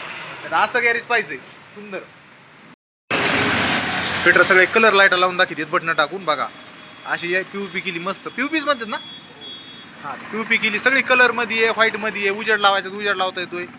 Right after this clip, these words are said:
कलर ते बी असे मस्त असं गॅरेज वाटतंय.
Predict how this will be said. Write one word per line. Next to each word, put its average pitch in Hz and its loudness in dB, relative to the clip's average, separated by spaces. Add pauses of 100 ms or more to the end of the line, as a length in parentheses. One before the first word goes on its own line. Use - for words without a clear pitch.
(400)
कलर 196 0
ते 202 0
बी 190 -2
असे 180 -2
मस्त 214 -6
असं 190 -2
गॅरेज 180 -2
वाटतंय. 175 -4